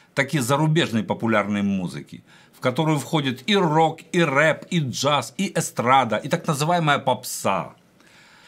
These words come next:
Бывал на концертах различных коллективов, исполняющих классическую музыку. Прослушал не одну оперу и побывал не на одном балете с живыми оркестрами.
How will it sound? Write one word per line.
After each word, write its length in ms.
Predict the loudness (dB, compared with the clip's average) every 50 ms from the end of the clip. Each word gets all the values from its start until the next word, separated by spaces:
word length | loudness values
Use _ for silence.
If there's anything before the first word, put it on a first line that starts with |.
| -20 -20 _ -8
Бывал 320 | -2 0 2 4 4 4 4
на 100 | 2 2
концертах 520 | 2 0 0 2 0 0 2 0 0 2
различных 540 | 2 0 2 2 2 0 0 0 -2 -2 0
коллективов, 680 | 0 0 0 0 -4 -4 0 0 2 2 2 0 -2 -2
исполняющих 760 | -6 -4 -2 -2 0 2 2 2 2 2 2 0 -4 -4
классическую 800 | -2 -2 -2 -2 -2 -2 -2 -2 -2 -2 -6 -10 -8 -4 -4 -2 0
музыку. 580 | 0 -2 -2 -2 -4 -10 -14 -16 -18 -20 -20 -20 _ -20 -20 -20 -20 -20 _ _ -2
Прослушал 560 | -2 0 0 0 0 0 0 2 2 2 2
не 160 | 4 2 2
одну 480 | 4 4 2 2 4 2 2 2 2 0
оперу 540 | 0 2 2 2 0 0 -2 -2 -2 -2 -4
и 100 | -4 -4
побывал 460 | -4 -4 -2 -2 0 0 2 2 2
не 100 | 2 2
на 160 | 2 2 2 2
одном 340 | 2 0 0 0 0 2
балете 440 | 2 2 2 2 0 0 -2 -2 -4
с 80 | -4 -4
живыми 420 | -4 -2 0 0 2 2 2 2
оркестрами. 800 | 2 0 -2 -4 -6 -6 -6 -6 -8 -14 -14 -14 -14 -16 -18 -20